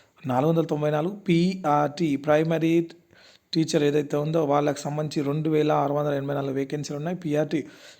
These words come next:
నూట ఎనభై ఏడు ఉన్నాయి, మొత్తం మూడు వేల మూడు వందల అరవై ఐదు వేకెన్సీలు ఉన్నాయి. నాన్ టీచింగ్ ఉద్యోగాలకు సంబంధించి అడ్మినిస్ట్రేటివ్ ఆఫీసర్ పన్నెండు వేకెన్సీలు ఉన్నాయి, ఫైనాన్స్ ఆఫీసర్ ఐదు, అసిస్టెంట్ ఇంజనీర్ రెండు, అసిస్టెంట్ సెక్-, సెక్షన్ ఆఫీసర్ డెబ్బై నాలుగు,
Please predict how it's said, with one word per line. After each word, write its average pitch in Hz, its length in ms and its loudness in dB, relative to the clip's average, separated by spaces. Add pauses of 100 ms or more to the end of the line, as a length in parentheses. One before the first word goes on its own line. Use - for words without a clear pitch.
(120)
నూట 147 140 0
ఎనభై 156 280 2
ఏడు 156 140 2
ఉన్నాయి, 180 200 -2
మొత్తం 151 340 -4
మూడు 151 180 0
వేల 156 180 2
మూడు 147 200 -2
వందల 147 180 -2
అరవై 139 220 0
ఐదు 139 140 -2
వేకెన్సీలు 147 420 -4
ఉన్నాయి. 196 200 -4
నాన్ 165 240 2
టీచింగ్ 185 400 0 (480)
ఉద్యోగాలకు 151 300 2
సంబంధించి 156 360 -2
అడ్మినిస్ట్రేటివ్ 165 640 0
ఆఫీసర్ 139 480 -2 (560)
పన్నెండు 147 280 2
వేకెన్సీలు 156 400 0
ఉన్నాయి, 180 200 -4
ఫైనాన్స్ 175 320 2
ఆఫీసర్ 160 300 0
ఐదు, 139 340 -2 (360)
అసిస్టెంట్ 175 380 2
ఇంజనీర్ 165 440 0
రెండు, 143 320 -4 (300)
అసిస్టెంట్ 180 360 0
సెక్-, - 200 -4
సెక్షన్ - 400 -4
ఆఫీసర్ 165 400 0
డెబ్బై 123 260 -4
నాలుగు, 151 320 -2